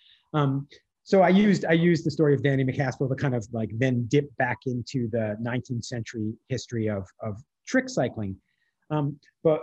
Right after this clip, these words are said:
but, but w-, what I think is, you know, um, one of the most interesting aspects of, of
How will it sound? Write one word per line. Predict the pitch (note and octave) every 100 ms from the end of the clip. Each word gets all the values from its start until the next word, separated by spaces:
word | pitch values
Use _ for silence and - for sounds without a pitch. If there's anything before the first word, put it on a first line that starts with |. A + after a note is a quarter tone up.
| -
but, | F3+ D#3 - _ _ _ _ _
but | F#3+ E3 - _ _ _ _ _
w-, | F3 G3+ -
what | F#3 F#3+
I | F#3
think | A#3+ G#3
is, | F3+ B2+
you | C#3+
know, | C3+ B2+ - _ _ C3+
um, | C3 A2+ A2 A#2+ _ _ _ _ _ _ -
one | D3
of | C#3
the |
most | C3+ C#3+ C#3+
interesting | C3+ A2+ - B2+ A#2 -
aspects | B2 C#3 - A2+ -
of, | A2+ G#2 -
of | A#2+